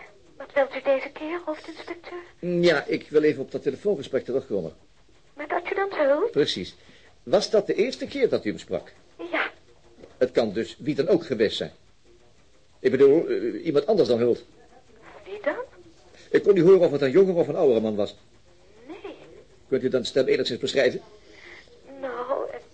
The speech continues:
Speaker 1: was een duidelijke stem, misschien een beetje baars. Maar zou het niet eenvoudiger zijn het, eh, aan de adjudant Hult zelf te vragen?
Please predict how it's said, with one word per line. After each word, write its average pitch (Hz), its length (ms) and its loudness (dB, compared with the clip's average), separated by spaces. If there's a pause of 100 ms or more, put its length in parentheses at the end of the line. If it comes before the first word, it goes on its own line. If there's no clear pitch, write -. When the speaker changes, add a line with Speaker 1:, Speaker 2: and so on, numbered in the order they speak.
(360)
Speaker 1:
was 185 140 -6
een - 200 -18
duidelijke 285 520 -2 (120)
stem, 220 140 -10 (140)
misschien 240 280 -12
een 220 100 -18
beetje - 340 -8
baars. - 320 -2 (1160)
Maar 359 160 2
zou 349 180 2
het 339 80 -8
niet 359 100 -8
eenvoudiger 339 560 0
zijn 311 240 -4
het, 302 160 -8
eh, 302 320 -8
aan 302 120 -6
de 311 60 -8
adjudant 311 480 -4
Hult 349 320 -2
zelf 349 260 0
te - 80 -12 (100)
vragen? 302 340 -8